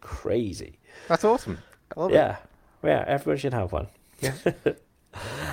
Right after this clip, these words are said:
Speaker 1: We, we also mentioned, uh, last week, we talked about, uh, using a, a C N C or, like, a C N C router kind of machine vertically, so up against
Speaker 2: Mm-hmm.
Speaker 1: a wall and maybe mounted on a wall. Um, and John Phillips, who, who is a listener,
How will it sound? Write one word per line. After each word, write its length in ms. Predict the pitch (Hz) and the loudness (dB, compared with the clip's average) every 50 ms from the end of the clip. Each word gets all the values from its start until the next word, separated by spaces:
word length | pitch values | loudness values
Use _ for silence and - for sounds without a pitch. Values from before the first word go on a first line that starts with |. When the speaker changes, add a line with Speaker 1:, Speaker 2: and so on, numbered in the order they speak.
| 135 - - - | -8 -8 -4 4
Speaker 1:
We, 280 | 135 156 180 180 - - | 6 8 8 6 6 4
we 180 | 196 196 202 | 4 6 6
also 320 | 208 220 226 214 - 226 220 | 6 4 2 -2 -2 -2 0
mentioned, 680 | 196 190 180 175 170 - - 139 135 131 123 113 113 - | 2 2 2 2 0 2 2 2 2 2 -2 -2 0 2
uh, 260 | - 117 107 107 110 - | 4 4 4 4 2 4
last 360 | 123 120 120 117 - - - | 4 4 4 4 2 -2 -2
week, 200 | 101 85 - - | -4 -4 -4 -2
we 140 | - 123 123 | 0 -2 0
talked 260 | - - 175 170 - 156 | 4 4 4 4 4 4
about, 360 | 139 135 123 117 - - - - | 4 4 4 2 0 -6 -8 -2
uh, 320 | - 120 110 107 104 104 104 98 | 2 2 2 4 2 2 0 0
using 520 | 98 95 90 - 127 135 139 139 160 147 | -2 -4 -4 0 2 2 2 2 2 2
a, 80 | 139 - | 2 0
a 40 | 139 | 0
C 200 | - - - 147 | -2 0 2 2
N 100 | 127 117 113 | 2 0 0
C 320 | - - 117 104 101 95 | 0 2 2 2 4 2
or, 120 | 85 90 | 2 2
like, 120 | 90 92 - | 0 -2 -4
a 60 | 98 | -4
C 140 | - - 123 | -2 0 0
N 80 | 113 | 0
C 160 | 104 - 107 104 | 0 0 0 2
router 400 | 107 110 107 107 101 - 98 95 | 4 4 2 2 0 0 -2 -2
kind 320 | - - 107 104 98 90 | -2 -2 -2 0 0 -2
of 120 | 90 85 - | -4 -4 -4
machine 460 | 95 90 - - 90 87 87 90 95 - - - - - - - - | -4 -4 -2 -2 -4 -4 -4 -6 -8 -10 -12 -20 -20 -20 -20 -6 4
vertically, 600 | 127 143 151 143 - 117 - 95 85 82 73 73 | 6 6 6 6 2 -4 -4 -2 -2 -2 -2 -4
so 220 | - - 117 - - | 0 0 0 0 0
up 100 | 113 - | 0 0
against 280 | 123 120 123 117 160 | 2 2 4 2 4
Speaker 2:
Mm-hmm. 80 | 165 123 | 4 4
Speaker 1:
a 100 | 107 107 | 4 4
wall 400 | 110 107 101 95 95 87 - - | 4 4 4 4 2 -2 -2 -2
and 140 | 101 101 104 | -4 -2 0
maybe 200 | 107 107 104 107 | 0 0 0 0
mounted 400 | 104 110 120 127 120 - 110 95 | 0 0 0 0 0 -2 -2 -2
on 100 | 92 85 | -2 -2
a 60 | 85 | 0
wall. 300 | 82 80 80 78 78 87 - - - - - - - _ _ _ - - - - - - - - | 0 0 0 -2 -2 -6 -10 -12 -14 -14 -16 -18 -20 _ _ _ -20 -20 -20 -14 -10 -10 -8 -2
Um, 240 | - 120 131 131 127 - | 2 4 4 4 4 2
and 180 | 139 135 135 - | -2 -2 0 4
John 240 | - 165 165 160 | 4 4 4 4
Phillips, 520 | 139 - 151 131 104 92 - - - - - | 0 2 2 2 2 2 -2 -4 -6 -4 0
who, 260 | 117 110 107 104 101 - - | 2 2 2 2 0 -2 -2
who 120 | 101 107 101 | -2 0 -2
is 140 | 95 95 104 | -2 0 -2
a 40 | |
listener, 420 | 101 107 107 - - 110 107 104 | -2 -2 -2 -2 -2 -2 -2 -2